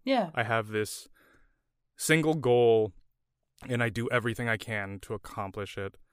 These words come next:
Speaker 2: as small as it is. Like, whether it's just like, "Oh, I really wanna, I don't know,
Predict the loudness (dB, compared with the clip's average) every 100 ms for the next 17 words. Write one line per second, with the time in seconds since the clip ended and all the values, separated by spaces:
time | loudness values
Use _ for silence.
0 | _ _ 4 4 4 2 6 6 4 2
1 | 2 2 -2 -6 -4 -2 0 0 -2 -4
2 | -4 -4 -4 -10 -20 -20 _ 4 6 6
3 | 4 2 2 4 2 2 _ -2 0 2
4 | 2 0